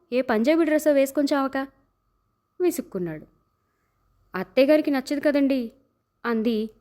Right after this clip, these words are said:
పుస్తకాల కొట్టువైపు చూస్తూ. కొనమంటే మళ్ళీ ఎక్కడ తిడతాడో అనుకుంది.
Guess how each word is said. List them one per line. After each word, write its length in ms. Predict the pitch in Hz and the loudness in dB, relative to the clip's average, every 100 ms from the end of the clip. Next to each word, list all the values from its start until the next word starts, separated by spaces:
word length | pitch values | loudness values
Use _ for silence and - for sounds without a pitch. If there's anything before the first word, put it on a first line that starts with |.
| _ 190 | _ -8
పుస్తకాల 460 | 185 285 349 339 | -2 0 2 4
కొట్టువైపు 400 | 311 233 214 208 262 | 2 0 -2 -4 -6
చూస్తూ. 260 | 185 - - _ _ _ _ _ _ | -8 -10 -20 _ _ _ _ _ _
కొనమంటే 480 | - 180 208 277 349 | -6 -2 2 2 4
మళ్ళీ 260 | 330 320 320 | 4 4 4
ఎక్కడ 300 | 262 - 277 | 2 0 0
తిడతాడో 440 | 311 269 240 214 | 0 2 0 2
అనుకుంది. 420 | 254 226 170 151 | 0 -2 -8 -14